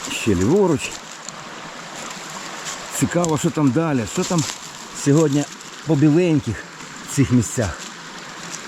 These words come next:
Чесно кажучи, я не ос-, не особо чекав, що ми, е, в цих місцях зараз хоч щось знайдемо. Знаєте чому? Тому що ми тут були тиждень тому, а практично нічого не знайшли. Але бачите, за тиждень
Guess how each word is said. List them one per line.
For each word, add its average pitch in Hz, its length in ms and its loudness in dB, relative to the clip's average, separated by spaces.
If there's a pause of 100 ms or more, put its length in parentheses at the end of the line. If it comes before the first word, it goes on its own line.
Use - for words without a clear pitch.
(140)
Чесно 196 300 2
кажучи, 160 380 4
я 147 160 6
не 143 100 6
ос-, 143 260 -2
не 147 160 4
особо 135 360 2 (120)
чекав, 123 320 2
що 113 120 0
ми, 120 180 6 (720)
е, 113 40 4
в 101 60 2
цих 135 240 2
місцях 131 460 4
зараз 113 260 0 (560)
хоч 127 140 4
щось 156 280 4
знайдемо. 95 560 0
Знаєте 117 320 0 (100)
чому? 104 240 2
Тому 104 180 2
що 107 160 -2 (640)
ми 151 120 6
тут 151 140 4
були 160 300 4
тиждень 120 380 2
тому, 113 260 2 (960)
а - 20 -4
практично 139 500 2
нічого 123 460 4 (180)
не 123 100 4
знайшли. 117 380 2 (880)
Але 180 240 4
бачите, 262 380 0 (160)
за 117 180 2
тиждень 185 440 6